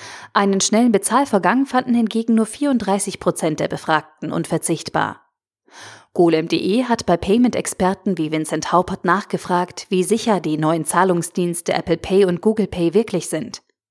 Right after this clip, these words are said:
Die Dienste von Apple und Google sind die mit Abstand wichtigsten mobilen Zahlungsdienste für Smartphone auf dem Markt.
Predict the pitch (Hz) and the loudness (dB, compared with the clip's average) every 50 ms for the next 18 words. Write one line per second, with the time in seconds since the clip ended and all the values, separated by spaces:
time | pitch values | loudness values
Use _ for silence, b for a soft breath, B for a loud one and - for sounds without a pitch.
0 | _ B B B B B B B B B B 233 214 220 262 285 277 - - 285 | _ B B B B B B B B B B 0 2 4 4 4 4 2 0 -2
1 | 254 - 220 202 - - 220 - 269 277 - 208 202 - - 185 185 185 226 240 | 0 0 -2 -2 -2 -2 -4 -2 -2 -2 0 0 0 2 2 2 2 4 2 2
2 | 262 269 262 269 262 254 254 - 233 220 214 - - - 269 277 - - - - | 2 0 0 2 2 2 2 2 0 0 0 0 -2 -6 -6 -4 -6 -6 -2 0
3 | 208 208 190 - 180 165 165 - 160 147 - - - - 160 156 160 175 165 160 | 0 0 2 0 0 -2 -2 -2 -6 -6 -6 -6 -2 0 0 0 2 2 2 2
4 | 156 165 - - - 165 170 170 165 160 - - - 175 160 165 151 - - 185 | 2 0 -2 2 2 2 4 2 0 -2 -4 -4 -4 -2 -2 -2 -4 -4 -4 -4
5 | 165 - - - - - - 160 160 180 175 - - 165 165 160 - - 165 165 | -4 -2 -4 -6 -4 -2 2 2 2 2 0 0 -2 0 0 0 0 0 0 2
6 | 175 160 156 - - - - | 2 0 0 -4 -8 -18 -18